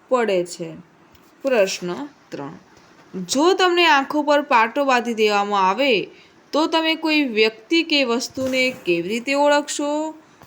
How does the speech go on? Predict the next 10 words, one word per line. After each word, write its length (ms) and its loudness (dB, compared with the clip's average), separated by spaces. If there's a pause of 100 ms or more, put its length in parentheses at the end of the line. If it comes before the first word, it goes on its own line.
(220)
ઉત્તર, 420 -6 (300)
તો 100 -2
કોઈ 300 4
વ્યક્તિ 480 0
કે 180 0
વસ્તુને 500 -2
હું 420 -4
સ્પર્શ 440 -2
કરીને 460 0 (600)
ઓળખીશ. 680 2